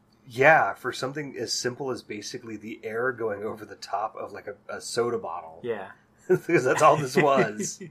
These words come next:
Speaker 1: You know? Um, it was, it was endless. Endless
Speaker 2: Now,
Speaker 1: fun.
Speaker 2: my memory, tell me if I'm right, my memory was we got these, or at least we had them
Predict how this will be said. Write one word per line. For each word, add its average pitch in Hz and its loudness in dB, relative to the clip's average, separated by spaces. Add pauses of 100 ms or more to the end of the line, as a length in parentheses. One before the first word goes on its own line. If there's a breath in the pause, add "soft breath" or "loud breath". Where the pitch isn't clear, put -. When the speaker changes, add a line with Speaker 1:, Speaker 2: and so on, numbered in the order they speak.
(520 loud breath)
Speaker 1:
You 127 0
know? 127 2 (400 loud breath)
Um, 107 -2 (340)
it 139 -4
was, 143 -2
it 135 -4
was 131 -8 (100)
endless. 131 -6 (380)
Endless 147 -4 (140)
Speaker 2:
Now, 156 -2
Speaker 1:
fun. 80 -14 (140)
Speaker 2:
my 165 4
memory, 151 -4
tell 196 -2
me 226 0
if 214 -4
I'm 160 -2
right, 98 -2 (140)
my 147 -4
memory 190 -6
was 120 -8
we 123 -20
got 123 -4
these, 123 -16
or 131 -8
at 147 -8
least 165 -10
we 127 -8
had 123 -6
them 120 -14